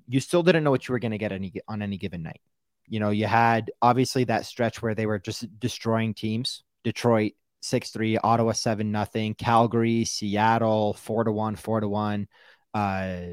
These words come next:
or sorry, Calgary, Vancouver, four to one, four to one. You went into Seattle, you needed overtime and the, and the shootout with Frankie and net. But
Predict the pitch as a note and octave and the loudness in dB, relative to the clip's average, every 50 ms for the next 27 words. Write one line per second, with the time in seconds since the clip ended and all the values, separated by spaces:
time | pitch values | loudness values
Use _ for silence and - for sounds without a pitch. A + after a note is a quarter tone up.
0 | E2+ E2 - - A#2+ A2 - B2+ A2+ G#2 - - C3+ B2 A#2+ G#2+ A#2+ A#2 G2+ A2+ | -12 -12 -6 -4 -4 0 2 2 0 0 2 4 4 4 4 4 2 0 2 0
1 | G#2+ - - - B2+ G#2+ A#2+ A#2+ A2+ - - A#2+ A2+ A2+ A2+ A2+ G#2 - A#2 A2+ | -2 0 2 4 4 4 4 2 2 2 2 2 2 2 2 0 0 -2 0 0
2 | A2 G#2 A2 A2 G#2+ G#2 G2 A2+ A2+ A#2 G#2+ - G#2+ - - G#2+ G#2+ G#2 G#2 G#2 | 0 0 0 0 0 0 0 2 0 0 0 -2 -4 -4 -4 -2 0 0 2 2
3 | G#2+ G#2 G2 G2 F#2+ G2+ G#2 G#2 G2 G2 G2 G2 G#2 G2 - - G2+ G2 F#2+ F#2 | 2 0 0 -2 -2 -2 -2 -2 0 0 0 0 -2 -2 -2 -2 -4 -2 -4 -4
4 | F2+ F2 F2+ F2 - - - G2+ F#2+ F#2+ - - A2 A2 G2+ G#2 G2+ G2 - - | -4 -4 -4 -6 -6 -6 -4 -4 -4 -4 -6 -4 -4 -2 2 2 2 2 2 -2
5 | G2 - - - G#2+ G#2 G2+ - - A2 G2+ G2 G2+ G#2 G2+ G2+ G#2+ G#2 - _ | -4 -8 -6 -4 -4 -4 -4 -4 -4 -6 -4 -4 -2 -2 -2 0 -2 -2 -4 _
6 | _ - - - - - _ _ _ _ - B2 B2 A#2+ A2 | _ -20 -20 -20 -20 -20 _ _ _ _ 4 4 6 4 2